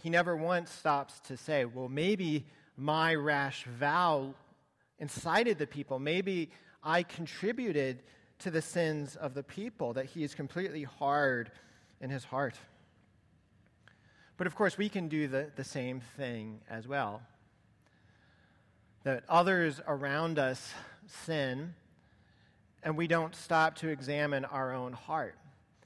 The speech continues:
That our, our spouse gets mad at us, and we're focused perhaps on their sin rather than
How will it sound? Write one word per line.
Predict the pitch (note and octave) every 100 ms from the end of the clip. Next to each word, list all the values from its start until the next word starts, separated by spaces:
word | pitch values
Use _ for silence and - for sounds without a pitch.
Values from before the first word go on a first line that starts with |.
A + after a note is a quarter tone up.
| _ _ _ _ _ _ _ _ _ -
That | D3
our, | D3 C#3+ C#3
our | C#3+
spouse | C#3 - E3 E3 E3 E3+ - - - - -
gets | C#3+ -
mad | C#3+ D3 E3
at | D3 C3+
us, | B2+ C3 - - - - _ _ _ _
and | -
we're | D#3 D#3+
focused | F3+ F3 E3+ D#3+ - - _ -
perhaps | D#3 D3 C#3+
on | D3 C3+ B2
their | C#3 D#3 G#3+
sin | G#3 - C#3+ C3 C3 C#3+ - - - - -
rather | D3 D#3 D#3+
than | D3+ D3+ D3